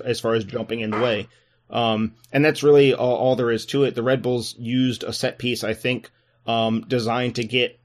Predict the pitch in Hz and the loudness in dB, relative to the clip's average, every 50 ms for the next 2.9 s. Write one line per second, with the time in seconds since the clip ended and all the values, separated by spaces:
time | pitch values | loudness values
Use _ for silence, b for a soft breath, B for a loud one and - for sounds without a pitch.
0 | _ - 120 117 127 131 123 110 - 117 110 104 107 113 123 120 131 135 131 - | _ -2 0 0 2 2 0 0 -2 -4 -4 -2 -2 -2 -2 -2 -2 -4 -4 -2
1 | 123 131 127 123 120 117 92 117 123 120 113 - 117 110 107 104 117 127 143 139 | -2 0 0 -2 -2 -4 -4 -4 -2 -4 -4 -2 -2 -2 0 0 -2 -2 -4 -6
2 | - _ _ _ _ _ _ - 117 113 110 107 104 107 113 107 - | -10 _ _ _ _ _ _ -4 -2 -2 0 0 -2 -2 -4 -6 -6